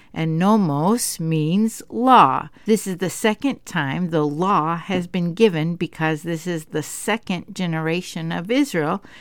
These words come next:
and they are about to enter into the promised land.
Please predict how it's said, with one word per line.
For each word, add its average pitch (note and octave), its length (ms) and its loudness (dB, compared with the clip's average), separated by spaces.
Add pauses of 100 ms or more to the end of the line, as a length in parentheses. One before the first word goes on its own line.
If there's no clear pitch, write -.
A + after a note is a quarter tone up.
and G3 220 2
they G#3+ 160 2
are E3+ 160 4
about F#3 380 2
to G#3 160 -2
enter D3+ 340 -2
into C#3 280 -4
the C#3 120 -4
promised D3+ 520 -2
land. - 380 -10